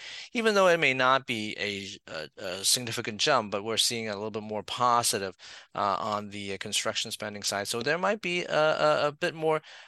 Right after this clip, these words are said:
um, news or a little, a brighter outlook on the residential investment in the third quarter.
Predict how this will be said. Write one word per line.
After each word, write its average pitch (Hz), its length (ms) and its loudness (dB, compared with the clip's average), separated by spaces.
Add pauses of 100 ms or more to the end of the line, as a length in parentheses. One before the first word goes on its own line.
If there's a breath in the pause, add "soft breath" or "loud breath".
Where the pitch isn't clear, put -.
(120)
um, 117 480 2 (120)
news 143 440 -2
or 127 80 4
a 113 100 4
little, 135 540 0
a 123 100 -6
brighter 131 380 2
outlook 123 480 0
on 110 200 -2
the 107 80 -4
residential 104 540 -2
investment 107 460 -4
in 107 180 -6
the 101 80 -8
third 113 320 -4
quarter. 147 400 2